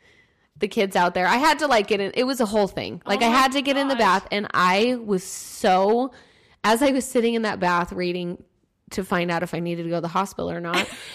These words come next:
Speaker 1: I was
Speaker 2: <laughs>
Speaker 1: seething with so much anger, like, over my
Speaker 2: Oh.
Speaker 1: children who could not replace the stupid toilet paper.
Speaker 2: Mm.
Speaker 1: Like, I
Speaker 2: You were gonna freak
Speaker 1: was
Speaker 2: out.
Speaker 1: ready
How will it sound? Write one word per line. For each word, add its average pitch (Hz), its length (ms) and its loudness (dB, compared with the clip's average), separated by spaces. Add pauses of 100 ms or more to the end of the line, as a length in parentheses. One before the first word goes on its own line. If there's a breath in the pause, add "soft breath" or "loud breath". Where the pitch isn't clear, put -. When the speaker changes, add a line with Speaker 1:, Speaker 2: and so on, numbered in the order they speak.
(220 loud breath)
Speaker 1:
I 220 180 6
was 247 220 2
Speaker 2:
<laughs> - 240 -4
Speaker 1:
seething 240 680 2
with 220 200 4
so - 440 0
much 196 320 -2
anger, 180 680 0
like, 185 380 0
over 190 320 2
my 190 260 0
Speaker 2:
Oh. - 20 -10
Speaker 1:
children 190 540 -2
who 190 180 -4
could 196 300 -6
not 175 440 -4
replace 175 600 -6
the 175 140 -12
stupid - 920 -8
toilet 156 300 -6
paper. 151 360 -10
Speaker 2:
Mm. 202 600 -10
Speaker 1:
Like, 214 200 2 (100)
I 202 480 4
Speaker 2:
You 226 140 -8
were 285 100 -10
gonna 175 240 -10
freak 202 320 -12
Speaker 1:
was 196 320 0
Speaker 2:
out. - 140 -10
Speaker 1:
ready 190 400 -2